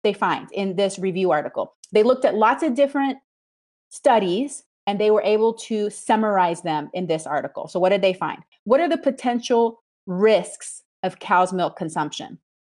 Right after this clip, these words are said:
Increased intake of I G F one, which can increase our cancer. So I G F one is a growth hormone. We do need some. We don't want extra. Extra growth hormone does not do good things to our body, okay?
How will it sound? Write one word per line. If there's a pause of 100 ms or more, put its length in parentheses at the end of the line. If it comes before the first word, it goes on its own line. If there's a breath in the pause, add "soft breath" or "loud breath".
(160)
Increased
intake
of
I
G
F
one, (260 soft breath)
which
can
increase
our
cancer.
So
I
G
F
one
is
a
growth
hormone. (220 soft breath)
We
do
need
some. (240)
We
don't
want (120)
extra. (420)
Extra
growth
hormone (180)
does
not
do
good
things
to
our
body,
okay?